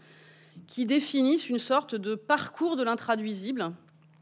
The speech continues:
hein, comme Ricoeur parlait d'un parcours de la reconnaissance, j'y lis un parcours de l'intraduisible,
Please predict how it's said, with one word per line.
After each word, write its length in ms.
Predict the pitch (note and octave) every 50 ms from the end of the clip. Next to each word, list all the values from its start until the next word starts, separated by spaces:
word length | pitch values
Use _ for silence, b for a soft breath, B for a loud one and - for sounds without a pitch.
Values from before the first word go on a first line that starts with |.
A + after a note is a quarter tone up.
| _ _ _ - D3+
hein, 100 | D#3+ F3 E3
comme 240 | - F#3 F3 F3+ F3
Ricoeur 440 | E3 F#3+ G3 - - G#3+ G#3+ G#3
parlait 240 | - G3 F#3 G3 G#3
d'un 120 | G3 F3 E3+
parcours 460 | - A#3 G#3+ - - - - B3 B3
de 100 | G#3 G3+
la 100 | G3 F#3+
reconnaissance, 840 | F#3+ F#3 F3+ G#3 F#3+ F#3 F#3 F3 - - G#3 A#3 C4 - - - B B B B B B B B B
j'y 280 | - F3+ E3+ F#3+ A3 A3
lis 240 | G#3+ A3+ B3 C4+ - -
un 140 | F#3 F#3
parcours 500 | F#3 - B3 B3+ - - - - C#4+ D4
de 80 | B3 A#3+
l'intraduisible, 880 | A3 A3 G#3+ A3 - G3+ G3+ G3+ G3 E3+ D#3+ E3 G#3+ A#3+ A3+ F3 E3